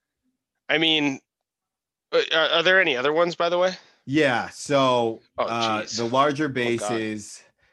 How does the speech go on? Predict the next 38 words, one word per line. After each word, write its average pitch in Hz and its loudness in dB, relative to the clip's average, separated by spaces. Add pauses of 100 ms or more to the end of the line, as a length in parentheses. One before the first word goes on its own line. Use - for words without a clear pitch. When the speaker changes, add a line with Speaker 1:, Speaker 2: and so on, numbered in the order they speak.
(140)
Speaker 2:
and 120 -6
the 123 0
last 131 -2
one 143 -4
is 123 -6
a 110 -6
high 117 -6
step-off 117 -6
rule. 92 -10
This 135 -6
rule 127 -6
says, 107 -8 (540)
and, 117 -12 (120)
and 113 -6
this 147 -4
is 147 -6
only 156 2
in 143 0
high 131 0
A, 123 0
the 104 -4 (120)
defensive 135 -4
positioning 123 -8
one's 117 -4
only 117 -4
in 113 -4
double 110 -2
A, 98 -4 (240)
larger 120 -2
bases 117 -6
one 104 -8
is 101 -10
only 101 -8
in 107 -6
triple 120 -8
A. 73 -16
So - -20
that's 101 -12